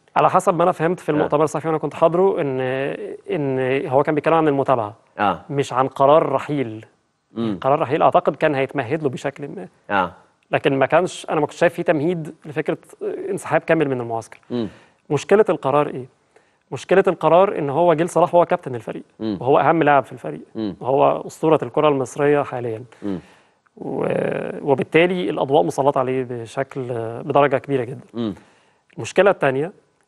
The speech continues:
Speaker 1: إن هو، آه، لما جه لصلاح، إن أي قرار هياخده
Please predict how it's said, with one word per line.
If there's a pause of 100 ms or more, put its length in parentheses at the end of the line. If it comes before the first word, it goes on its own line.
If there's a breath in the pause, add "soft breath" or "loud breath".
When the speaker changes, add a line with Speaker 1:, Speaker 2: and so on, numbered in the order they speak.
(220)
Speaker 1:
إن
هو، (160)
آه، (400)
لما
جه
لصلاح، (600)
إن (100)
أي
قرار
هياخده